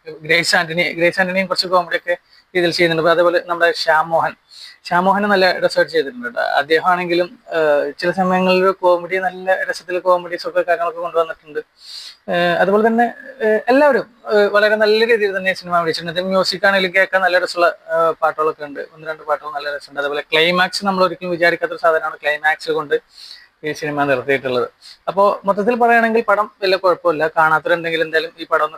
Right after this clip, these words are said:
കണ്ടു നോക്കൂ. ആ, എക്സ്ട്രാ ഡീസന്റ് കണ്ടവരെന്തായാലും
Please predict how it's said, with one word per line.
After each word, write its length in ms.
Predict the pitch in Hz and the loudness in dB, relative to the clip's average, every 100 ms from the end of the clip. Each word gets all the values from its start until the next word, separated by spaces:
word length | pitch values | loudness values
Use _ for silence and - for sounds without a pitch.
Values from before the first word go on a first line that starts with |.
| 151 | -6
കണ്ടു 200 | 143 147 | -2 0
നോക്കൂ. 260 | 151 160 175 _ - - _ - | 0 -4 -18 _ -20 -20 _ -4
ആ, 300 | 147 143 139 | 2 2 2
എക്സ്ട്രാ 260 | 147 - 147 | -2 0 2
ഡീസന്റ് 380 | 147 139 147 147 - _ _ | 2 0 -2 -2 -4 _ _
കണ്ടവരെന്തായാലും 600 | 143 151 160 175 165 165 | -6 0 2 4 4 2